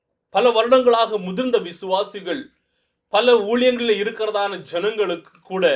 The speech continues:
இந்த ஆவிக்குரிய ரீதியிலான ஒரு மாற்றம்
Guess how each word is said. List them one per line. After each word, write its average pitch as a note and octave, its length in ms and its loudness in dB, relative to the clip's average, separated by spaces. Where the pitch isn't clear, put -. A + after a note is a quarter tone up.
இந்த C#3 120 -2
ஆவிக்குரிய A3 600 0
ரீதியிலான F3 640 -4
ஒரு C#3+ 220 -4
மாற்றம் E3 540 -6